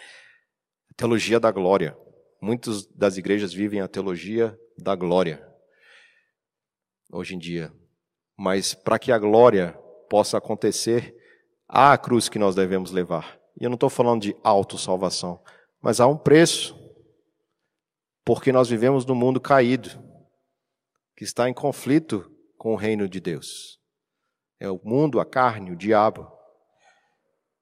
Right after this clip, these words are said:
No meio dessas, dessas trevas deste mundo, as pessoas conseguem discernir e ver luz, a luz de Cristo na sua vida. Você tem amado mais o reino de Cristo do que esta vida?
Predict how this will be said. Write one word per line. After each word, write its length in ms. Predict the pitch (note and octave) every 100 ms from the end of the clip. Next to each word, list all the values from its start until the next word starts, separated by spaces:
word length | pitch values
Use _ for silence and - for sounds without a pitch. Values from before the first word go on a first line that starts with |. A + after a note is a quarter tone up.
| _ _ _
No 100 | G#2+
meio 220 | A2 D3
dessas, 320 | C#3+ C3+ C#3+ -
dessas 460 | - B2 A#2 B2+
trevas 360 | - C3+ B2+ A#2+
deste 220 | A#2 -
mundo, 220 | A#2 A#2
as 80 | A2
pessoas 320 | A2+ - A#2
conseguem 600 | - A2 - A#2 A#2 A2+ G2
discernir 760 | B2+ D3+ - A#2+ A2 A2+ G#2+
e 20 |
ver 320 | G2 A#2 A2+
luz, 520 | G#2 G#2 C3 C3+ - -
a 80 | G#2
luz 220 | A#2+ B2+
de 100 | A2
Cristo 420 | B2+ A#2+ - G#2 - _ - _ A2+
na 80 |
sua 180 | - A#2+
vida. 360 | G2+ A2+ B2+ B2 - _ _ - - - - -
Você 180 | A#2+ C#3
tem 160 | C#3+
amado 340 | C3+ C3+ C#3+ C3
mais 400 | B2 D3 E3+ C#3
o 40 |
reino 240 | B2 C3+
de 100 | B2
Cristo 500 | - B2+ C#3 - C#3+ B2 -
do 80 | A2
que 140 | C3
esta 260 | B2 - G#2+
vida? 340 | A#2 C#3